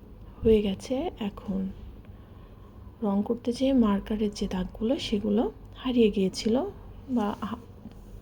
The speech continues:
আবছা হয়ে গিয়েছিল। এখন ডায়মন্ডের যে পেন্সিল,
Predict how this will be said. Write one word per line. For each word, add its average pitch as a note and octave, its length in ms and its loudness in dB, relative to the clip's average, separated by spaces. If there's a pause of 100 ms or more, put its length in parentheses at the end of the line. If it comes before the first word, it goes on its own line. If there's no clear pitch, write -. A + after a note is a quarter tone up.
(380)
আবছা - 340 -2
হয়ে G#3+ 200 6
গিয়েছিল। G3 340 -2 (180)
এখন - 220 -4 (880)
ডায়মন্ডের A3+ 520 10
যে G#3+ 180 4
পেন্সিল, G3 400 4